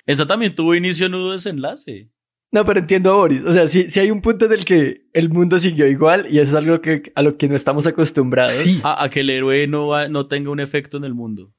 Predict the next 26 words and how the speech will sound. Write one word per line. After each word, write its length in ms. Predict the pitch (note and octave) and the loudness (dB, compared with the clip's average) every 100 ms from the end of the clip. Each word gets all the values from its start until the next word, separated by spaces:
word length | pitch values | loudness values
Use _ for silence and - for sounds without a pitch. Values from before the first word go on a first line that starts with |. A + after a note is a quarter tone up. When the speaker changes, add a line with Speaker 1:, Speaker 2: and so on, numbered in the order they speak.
| - | -8
Speaker 3:
Sí. 360 | - A3+ B2+ _ | 0 0 0 _
Speaker 2:
Exacto, 320 | - D3+ E3+ F3+ | -2 0 0 0
Speaker 3:
O 20 | |
si 40 | F3 | 2
no, 100 | E3+ | 2
Speaker 2:
y 20 | |
eso 140 | F3+ | 4
Speaker 3:
no 40 | G#3+ | 2
Speaker 2:
sí 60 | |
Speaker 3:
sería 160 | A3 G#3 | 2 2
un 20 | |
Speaker 2:
pasa. 100 | D4 | 2
Speaker 3:
héroe, 140 | A#3+ E3 | 2 2
Speaker 2:
El 60 | |
Speaker 3:
no 40 | F#3+ | 2
sería 140 | F3+ | 2
Speaker 2:
man 80 | F#3+ | 0
Speaker 3:
el 60 | G3+ | 0
protagonista. 800 | A3 G#3+ F3 F3+ G#3+ - - - _ _ _ - _ | -2 -2 -2 0 0 -2 -12 -20 _ _ _ -20 _
Porque 240 | F#3+ F#3 | -4 0
incluso 420 | G3 F#3 A3+ A#3+ B3+ | -2 2 2 4 4
en 60 | |
las 100 | C4 | 2
películas 500 | - G#3 G3+ A3 A3 | 2 0 2 0 0
que 120 | - A3+ | 0 0
son 440 | G3 F3 F3+ G3 | 2 0 -2 -8